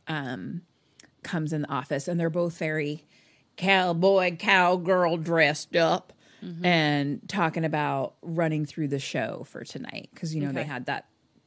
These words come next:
Speaker 1: special Friday night
Speaker 2: Yeah.
Speaker 1: show. Title card, Lucky.
Speaker 2: Lucky.
Speaker 1: So Emerald's, cut to Emerald on the porch, and, um,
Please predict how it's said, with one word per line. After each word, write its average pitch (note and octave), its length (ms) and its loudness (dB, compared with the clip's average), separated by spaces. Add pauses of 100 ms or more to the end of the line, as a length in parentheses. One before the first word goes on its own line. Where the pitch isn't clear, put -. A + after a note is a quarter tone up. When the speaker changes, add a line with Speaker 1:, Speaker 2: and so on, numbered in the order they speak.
(220)
Speaker 1:
special - 720 -10
Friday C#3 320 -10
night - 140 -10
Speaker 2:
Yeah. D3 80 -10
Speaker 1:
show. - 180 -14 (1300)
Title F#3 260 0
card, D3 400 -4 (400)
Lucky. - 480 -10 (360)
Speaker 2:
Lucky. G3 760 -16 (220)
Speaker 1:
So E3+ 560 0 (320)
Emerald's, A3+ 580 -2 (160)
cut - 200 -6
to - 60 -20 (140)
Emerald E3+ 320 -4
on F3 120 -2
the F3 60 -4
porch, - 640 -10 (1120)
and, D#3 640 -2
um, C#3+ 500 -6